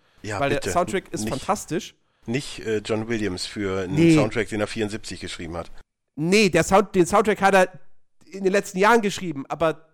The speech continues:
Speaker 2: Star Wars, der Star Wars sieben Soundtrack war einfach nicht so, der blieb nicht so im Ohr hängen.
Speaker 1: Ja, das Einzige, was im Ohr hängen bleibt, ist halt das An-, der Anfangscredit. So,
Speaker 2: Ja.
Speaker 1: das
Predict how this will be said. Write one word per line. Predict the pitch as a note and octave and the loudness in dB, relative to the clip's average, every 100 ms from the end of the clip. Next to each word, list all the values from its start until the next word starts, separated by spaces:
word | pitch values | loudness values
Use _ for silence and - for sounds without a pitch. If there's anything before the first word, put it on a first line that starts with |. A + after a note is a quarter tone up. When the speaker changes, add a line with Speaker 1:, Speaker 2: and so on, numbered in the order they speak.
| - | -14
Speaker 2:
Star | - F#3 G3 | -2 2 2
Wars, | F#3+ F#3+ | 2 -2
der | E3+ | -4
Star | F#3 | -2
Wars | F#3 | -2
sieben | F3+ F#3 | -2 -6
Soundtrack | - F#3 F#3+ F3 | -2 -2 -2 2
war | F3 | 2
einfach | E3+ - E3+ | 2 -2 -6
nicht | F3+ | -6
so, | - F3 E3+ - _ _ - | -2 0 0 -4 _ _ -8
der | C3+ | -4
blieb | G3+ - | -4 -6
nicht | F#3 | -4
so | F#3+ | -2
im | F3+ | -2
Ohr | G3 A#3+ | 0 -2
hängen. | D#3+ B2 - _ - | -2 -6 -8 _ -8
Speaker 1:
Ja, | G#2 | -2
das | B2 G#2 | 0 4
Einzige, | C#3 D3 C3+ | 2 2 2
was | C3 C3 | 2 2
im | A2 | 2
Ohr | B2 | 4
hängen | C#3 | 4
bleibt, | C3 C3 | 2 2
ist | C3+ C3 | 2 2
halt | C#3 | 4
das | - - | 2 0
An-, | A2 - | -2 0
der | D#3+ | 2
Anfangscredit. | D3+ - C3 - - F#2+ G2+ - | 2 4 0 0 -2 0 2 4
So, | |
Speaker 2:
Ja. | C4+ B3 | 8 8
Speaker 1:
das | F#3+ | 6